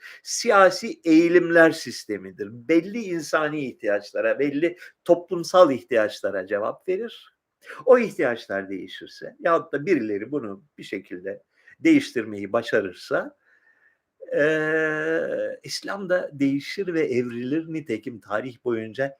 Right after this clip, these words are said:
hep evrilmiştir ve radikal bir şekilde evrilmiştir. Değişik aşamalardan geçmiştir. Bu bir. İki,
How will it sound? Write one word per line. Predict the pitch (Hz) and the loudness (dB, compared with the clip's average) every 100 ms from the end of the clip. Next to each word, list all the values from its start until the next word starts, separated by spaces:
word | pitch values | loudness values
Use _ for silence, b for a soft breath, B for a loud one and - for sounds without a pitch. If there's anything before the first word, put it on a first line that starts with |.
| _ | _
hep | - 170 160 - | 2 2 2 0
evrilmiştir | 110 98 95 98 98 - 190 170 | -2 -2 -4 -6 -10 -6 -2 4
ve | 160 | 4
radikal | 131 123 123 123 151 131 107 | 8 6 6 2 4 4 0
bir | |
şekilde | 98 98 95 101 95 92 | -8 -8 -8 -8 -6 -4
evrilmiştir. | 95 98 80 - - - _ _ _ _ _ _ _ 110 | -4 -8 -16 -20 -20 -20 _ _ _ _ _ _ _ -20
Değişik | 107 107 117 139 - - - | -6 0 2 2 -2 -8 -8
aşamalardan | 113 - 113 110 101 95 95 98 | -4 -2 0 2 2 0 -6 -12
geçmiştir. | 95 - - _ - _ _ _ _ _ _ - | -16 -18 -20 _ -20 _ _ _ _ _ _ -10
Bu | 151 95 | -8 -8
bir. | - _ _ _ _ _ _ _ _ B B B B B B B B B B B B B B _ _ _ _ _ _ _ _ _ _ _ _ _ _ _ _ _ _ _ _ _ | -12 _ _ _ _ _ _ _ _ B B B B B B B B B B B B B B _ _ _ _ _ _ _ _ _ _ _ _ _ _ _ _ _ _ _ _ _
İki, | 208 208 - 202 220 254 - | -6 -6 -4 -2 -2 -4 -6